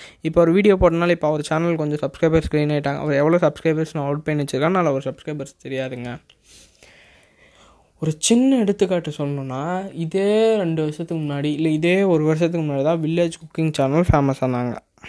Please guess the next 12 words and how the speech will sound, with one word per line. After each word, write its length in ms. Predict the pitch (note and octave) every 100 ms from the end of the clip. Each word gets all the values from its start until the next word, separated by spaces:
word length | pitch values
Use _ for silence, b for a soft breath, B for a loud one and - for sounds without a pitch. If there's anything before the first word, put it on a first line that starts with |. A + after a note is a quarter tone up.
| B B _
அவங்களுக்கு 460 | E3 F#3+ G3 F#3 F#3
வீடியோஸ்க்கு, 540 | G3+ G#3+ G#3+ G#3+ F#3
ஒரு 100 | E3
வீடியோஸ்க்கு 440 | D#3+ F#3 F#3 - D#3+
நீங்க 100 | D3
பார்த்தீங்கன்னா 560 | C#3 D3+ D#3 D#3 C#3+
கூட 300 | C3 C3 D3
ஒரு 160 | F3 D3
பத்து 360 | - C#3 - D3+
மில்லியன் 280 | C#3+ E3+
வரைக்கும் 300 | F3+ D3+ C#3+
வருது. 220 | C3 B2+